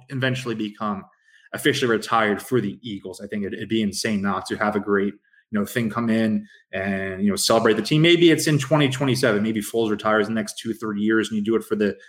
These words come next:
tenth anniversary of the twenty seventeen season, or you do it for, in twenty thirty-two for the fifteenth anniversary of the Super Bowl season, something like that. And people were saying at the time, "Well, it wasn't fair to,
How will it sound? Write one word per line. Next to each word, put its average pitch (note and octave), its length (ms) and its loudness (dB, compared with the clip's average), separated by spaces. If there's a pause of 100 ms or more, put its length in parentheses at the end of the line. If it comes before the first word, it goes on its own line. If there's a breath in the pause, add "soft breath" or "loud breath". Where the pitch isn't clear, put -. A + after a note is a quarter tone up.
(120)
tenth D#3 240 0
anniversary B2 640 2
of G#2 120 2
the G#2+ 100 2
twenty A2 260 -4
seventeen G#2 480 -4
season, G2+ 400 -6
or G2+ 60 -4
you G#2 100 -2
do A2 220 0
it G#2+ 80 0
for, G#2+ 340 -6
in A#2 140 -6
twenty C3 300 -4
thirty-two A2 600 0 (280 loud breath)
for B2+ 100 0
the A2 80 4
fifteenth A2+ 460 0
anniversary G2+ 580 2
of F#2+ 80 -2
the F#2+ 100 -6
Super G2 220 -8
Bowl F#2+ 120 -8
season, A2+ 260 -8
something G3+ 260 0
like A2 200 4
that. G#2 300 2 (600 loud breath)
And D#3+ 220 6
people G3 200 8
were F#3 60 10
saying F3 160 2
at C3+ 100 4
the C3 80 -2
time, D3+ 300 4
"Well, D3+ 200 8
it D#3+ 40 2
wasn't D#3+ 300 2
fair D3 260 2
to, A#2+ 220 0